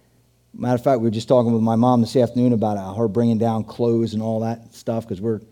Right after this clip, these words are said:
talking about buying for the grandbaby. And I remember Dawn and I told 'em, "You can get her clothes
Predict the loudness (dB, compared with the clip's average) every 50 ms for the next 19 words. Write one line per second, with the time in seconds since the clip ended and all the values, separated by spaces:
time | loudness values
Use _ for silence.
0 | _ _ _ _ _ _ -2 0 2 2 2 0 0 -2 -2 -2 0 0 -2 -2
1 | -2 -2 -4 -2 0 0 0 2 2 2 2 2 2 2 0 0 -2 -4 -12 -20
2 | _ -20 _ _ _ _ _ _ _ _ _ _ _ _ _ _ -6 -2 0 2
3 | 4 4 6 6 6 6 8 8 10 10 10 8 8 8 8 8 8 8 6 4
4 | 2 -2 -8 0 2 4 6 6 6 6 6 4 2 0 -6 -16 _ _ _ _
5 | _ _ _ _ _ _ _ _ _ _ _ _ -2 0 2 4 8 8 10 10
6 | 8 6 4 6 8 10 12 12 12 10 8 4 0 -6 -12 -16